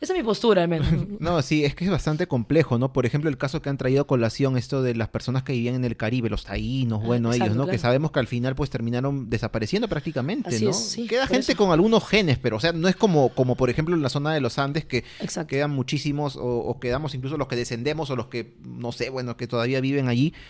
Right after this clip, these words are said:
Speaker 2: Pero son casos distintos y claro, qui-, quizá nosotros no conocemos bien lo que ocurrió en lo que hoy es República Dominicana o Cuba, qué sé yo,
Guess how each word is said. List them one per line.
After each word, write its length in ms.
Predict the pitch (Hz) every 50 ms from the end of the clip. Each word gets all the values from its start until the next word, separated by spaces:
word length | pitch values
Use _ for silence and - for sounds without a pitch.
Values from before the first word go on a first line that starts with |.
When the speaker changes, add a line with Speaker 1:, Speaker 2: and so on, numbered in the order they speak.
| - - - - - - - -
Speaker 2:
Pero 600 | - 127 120 120 120 120 117 120 120 120 117 -
son 240 | - - - 175 175
casos 240 | 160 - 175 180 202
distintos 400 | 156 127 - - 190 180 196 -
y 60 | 143
claro, 320 | 127 175 185 143 117 104 -
qui-, 160 | - 117 -
quizá 220 | 120 120 117 139
nosotros 340 | 143 156 143 170 - - 160
no 140 | 156 143 -
conocemos 400 | - 165 139 - 160 147 151 135
bien 180 | 139 143 147 151
lo 100 | 151 139
que 60 | -
ocurrió 480 | 123 - - 123 120 120 127 135 139 139
en 100 | 135 123
lo 120 | 117 113
que 80 | - 127
hoy 140 | 127 131 131
es 80 | 120
República 420 | 117 117 - - 127 127 120 - 127
Dominicana 720 | 123 123 117 117 110 - - 120 120 131 139 131 120 117
o 100 | 113 -
Cuba, 340 | - 131 135 156 143 - -
qué 80 | 139 127
sé 120 | - 135 127
yo, 180 | 131 143 147